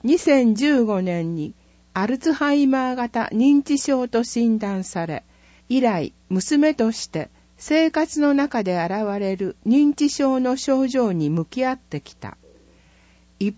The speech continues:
方で、母親を脳科学者として客観的に分析することで、医者、患者、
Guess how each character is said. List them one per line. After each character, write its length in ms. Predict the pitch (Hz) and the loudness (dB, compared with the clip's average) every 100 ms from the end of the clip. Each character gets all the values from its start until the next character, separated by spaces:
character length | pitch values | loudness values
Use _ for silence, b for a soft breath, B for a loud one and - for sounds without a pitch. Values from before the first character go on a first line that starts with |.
| _ | _
方 280 | - 269 208 | -2 0 0
で、 200 | 156 147 _ _ _ _ _ | -2 -6 _ _ _ _ _
母 380 | - 214 269 | -12 -4 -2
親 400 | 262 262 240 233 | 0 0 0 0
を 200 | 226 220 - - | 0 -4 -8 -2
脳 300 | 226 294 302 | 0 2 2
科 160 | 302 | -2
学 240 | 277 294 - | -2 -2 -4
者 180 | - 208 | -6 -4
と 160 | 175 | -4
し 160 | 175 - | -8 -10
て 260 | - 156 - _ _ | -8 -8 -10 _ _
客 220 | 214 220 | -4 -4
観 320 | - 294 294 294 | -4 -2 0 0
的 280 | 277 269 | -2 0
に 160 | 262 262 | 0 0
分 200 | 233 269 | 2 2
析 340 | 285 277 262 | 2 -2 -4
す 180 | 240 240 | -4 -2
る 140 | 233 233 | -2 -4
こ 160 | 220 | -6
と 160 | 214 170 | -6 -6
で、 160 | 151 - b b b b | -6 -10 b b b b
医 100 | 190 | -6
者、 320 | 185 277 262 - _ | -2 -2 -2 -6 _
患 320 | 185 175 175 | -4 -2 -2
者、 240 | 170 156 | -4 -8